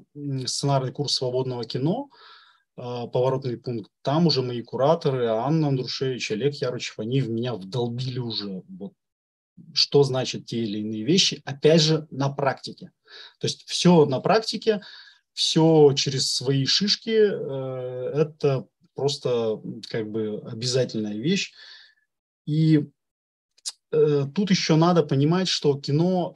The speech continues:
это все-таки, м, командная работа. То есть если вы с книжкой своей были там «Капитан на корабле», да, и могли каким-то образом отвечать вот только, только вы, да, за этот текст, который вы, ну,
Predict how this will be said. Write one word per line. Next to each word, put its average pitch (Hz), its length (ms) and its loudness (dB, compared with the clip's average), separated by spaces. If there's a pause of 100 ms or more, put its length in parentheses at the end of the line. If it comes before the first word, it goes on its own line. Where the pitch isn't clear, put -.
это 139 180 -12
все-таки, 135 520 -4 (400)
м, 120 640 -8
командная 131 500 4
работа. 123 400 -6 (180)
То 123 80 -6
есть - 180 -8
если 151 380 2
вы 156 220 2
с - 60 0
книжкой 160 360 2
своей 131 400 -4
были 131 180 -4
там 110 220 -8
«Капитан 143 440 2
на 120 140 -2
корабле», 147 520 0 (180)
да, 135 400 -4
и 123 240 -8
могли 139 500 2 (580)
каким-то 156 380 4
образом 135 580 4
отвечать 143 640 4
вот 113 240 -8
только, 135 500 0 (100)
только 139 280 4
вы, 117 340 -6 (200)
да, 104 340 -10
за 104 160 -6
этот 113 300 -10
текст, 165 300 2
который 110 320 -4
вы, 101 260 -10
ну, 151 400 4